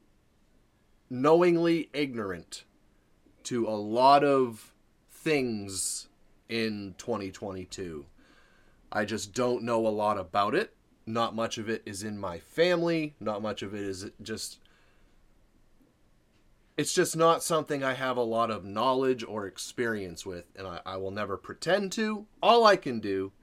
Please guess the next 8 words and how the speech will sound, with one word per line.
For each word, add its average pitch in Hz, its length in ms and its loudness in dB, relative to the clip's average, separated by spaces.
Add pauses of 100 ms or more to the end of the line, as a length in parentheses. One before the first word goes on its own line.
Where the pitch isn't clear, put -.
(880)
all 170 200 6
I 175 140 10
want 127 500 2
to 107 120 -8
do, 85 320 -14 (140)
for 101 160 -6
that 90 200 -2
matter, 87 440 -6